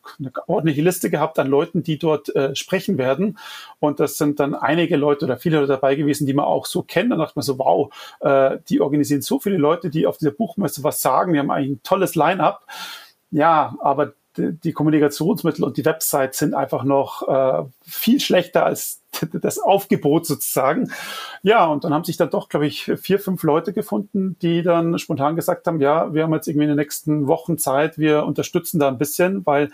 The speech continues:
ähm, man kann nicht alles in der kurzen Zeit manchmal perfekt machen, auch wenn man mehr Zeit hat. Manchmal geht's einfach nur darum, irgendwas, was einfach so auf fünfzig Prozent Niveau ist,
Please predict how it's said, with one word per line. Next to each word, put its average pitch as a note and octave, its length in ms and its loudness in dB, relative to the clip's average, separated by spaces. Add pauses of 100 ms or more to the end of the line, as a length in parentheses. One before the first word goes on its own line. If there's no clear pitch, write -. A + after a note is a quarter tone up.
(560)
ähm, D3 480 2 (140)
man D3 120 2
kann - 160 0
nicht - 140 -2
alles D3 220 2
in C#3+ 80 2
der C#3+ 100 2
kurzen D#3 320 -2
Zeit C#3+ 320 0
manchmal D3+ 320 -2
perfekt - 360 -2
machen, E3 360 0
auch D3+ 160 0
wenn C#3+ 80 -2
man C3+ 100 0
mehr D#3+ 220 2
Zeit - 200 0
hat. D3+ 200 -2 (340)
Manchmal E3 240 -2
geht's G3+ 220 -2
einfach E3 180 0
nur D3 140 0
darum, D#3+ 340 2
irgendwas, E3 540 0
was D3+ 320 0
einfach D#3 400 -2
so D3 440 0
auf D#3 220 0
fünfzig - 640 -4
Prozent - 440 -2
Niveau E3 360 4
ist, - 120 0